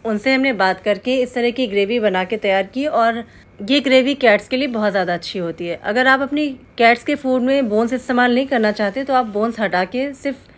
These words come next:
चिकन के बॉइल्ड पीसेस को भी ले सकते हैं, लेकिन अगर आप बोन डालेंगे तो ये बोन बहुत ही सॉफ्ट होती हैं, कैट को बहुत ही ज़्यादा फ़ायदा करती हैं। तो चलिए आज की वीडियो को यहीं पे एंड करते हैं और आपसे मिलते हैं अगली वीडियो में।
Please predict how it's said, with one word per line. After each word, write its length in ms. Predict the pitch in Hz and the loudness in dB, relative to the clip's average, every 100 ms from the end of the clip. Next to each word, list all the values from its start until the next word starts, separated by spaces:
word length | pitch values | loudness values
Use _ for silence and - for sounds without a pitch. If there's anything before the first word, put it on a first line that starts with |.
| - - | -20 -8
चिकन 320 | - 226 254 | -4 2 2
के 120 | 254 285 | 2 2
बॉइल्ड 320 | 202 214 226 | 4 4 4
पीसेस 300 | 220 214 196 | 0 -2 -4
को 100 | 233 | -2
भी 100 | 247 | -2
ले 140 | 233 185 | 0 0
सकते 320 | 165 160 - | -4 -6 -8
हैं, 120 | 180 | -4
लेकिन 260 | 208 220 262 | -2 2 2
अगर 120 | 247 | 4
आप 140 | 226 | 2
बोन 280 | 196 202 240 | 2 0 0
डालेंगे 520 | 262 262 262 254 277 285 | 2 2 2 0 -2 -2
तो 140 | 254 | -2
ये 120 | 254 | -2
बोन 320 | 220 226 254 247 | 0 0 0 0
बहुत 200 | 233 233 | -2 -2
ही 80 | 277 | -2
सॉफ्ट 340 | 214 202 - | 0 0 0
होती 220 | 226 254 | -4 -2
हैं, 200 | 285 277 - - | -4 -4 -10 2
कैट 240 | 226 220 | 4 4
को 80 | 285 | 0
बहुत 260 | 233 214 262 | 0 -2 0
ही 60 | |
ज़्यादा 260 | 233 196 226 | 0 2 2
फ़ायदा 300 | 226 180 185 | 0 -2 -2
करती 340 | 180 170 156 170 | -4 -8 -8 -10
हैं। 180 | 170 170 - - | -10 -14 -20 -16
तो 60 | |
चलिए 320 | 226 240 285 | -8 -6 -4
आज 300 | 285 208 208 | -2 -2 -4
की 120 | - 269 | -6 -6
वीडियो 260 | 254 269 | -4 -4
को 160 | 269 269 | -4 -4
यहीं 180 | 226 214 | -4 -4
पे 180 | 226 220 226 | -4 -6 -6
एंड 220 | 196 214 | -10 -10
करते 280 | 247 240 269 | -8 -10 -8
हैं 160 | 277 285 | -8 -6
और 180 | 196 | -4
आपसे 260 | 190 180 247 | -4 -6 -6
मिलते 240 | 254 240 | -6 -4
हैं 100 | 269 | -6
अगली 260 | - 185 220 | -6 -4 -4
वीडियो 300 | 226 233 254 | -4 -6 -6
में। 200 | 262 269 | -6 -8